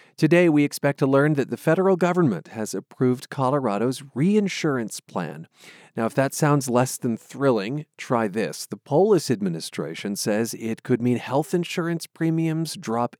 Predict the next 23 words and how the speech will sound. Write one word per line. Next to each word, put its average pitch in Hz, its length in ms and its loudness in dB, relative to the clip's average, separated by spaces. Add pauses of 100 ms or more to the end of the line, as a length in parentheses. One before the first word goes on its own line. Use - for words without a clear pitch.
eighteen 165 600 2
percent - 600 -4
on 113 180 -2
average 98 540 -8 (320)
for 120 100 -8
Coloradans 117 680 -2
who 120 60 2
buy 113 380 0
their 98 240 -4
own 120 240 0
policies. - 800 -4 (540)
Colorado 92 520 -2
would 104 160 0
become 127 340 -2
the 135 240 2
eighth 175 360 -2
state 185 400 0
to 131 100 0
launch 147 420 0
a 139 40 6
reinsurance 101 680 0
program. 82 640 -10 (540)
So, 180 320 0